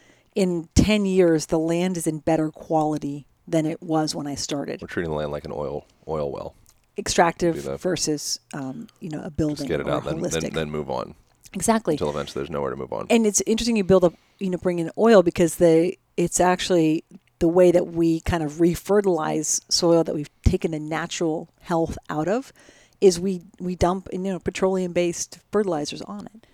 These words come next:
Speaker 2: Right.
Speaker 1: Right? So it's actually truly extractive. It, 'cause it, I mean, that all comes from the earth, right? So petroleum actually contains vast reserves of fertility, right? It's power, right? It's gas, it's light, it's energy. And you can extract, you know, types of fertilizer from that.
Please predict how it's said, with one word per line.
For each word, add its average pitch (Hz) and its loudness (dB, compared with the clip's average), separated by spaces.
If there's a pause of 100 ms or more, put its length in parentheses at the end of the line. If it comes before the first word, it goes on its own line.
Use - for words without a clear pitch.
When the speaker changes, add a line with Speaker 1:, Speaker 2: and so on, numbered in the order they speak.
(120)
Speaker 2:
Right. 165 -10
Speaker 1:
Right? 175 6
So 185 6
it's 170 8
actually 180 4
truly 233 2
extractive. - -2
It, 220 0
'cause 208 6
it, 202 6
I - 2
mean, 220 6
that 220 8
all 277 12
comes 254 6
from 214 -4
the 190 4
earth, 190 2
right? 190 6 (280)
So 190 12
petroleum 208 6
actually 170 -2
contains 175 -2
vast 165 0
reserves 160 2
of - -12
fertility, - -2
right? 196 0 (300)
It's - -12
power, 196 6
right? 180 2
It's 180 -6
gas, 185 2
it's 175 -4
light, 190 6
it's - -2
energy. 175 0
And 175 2
you 190 2
can 185 10
extract, 175 6
you 175 -6
know, 165 -2
types - 0
of 160 -4
fertilizer 170 2
from 170 0
that. 160 -4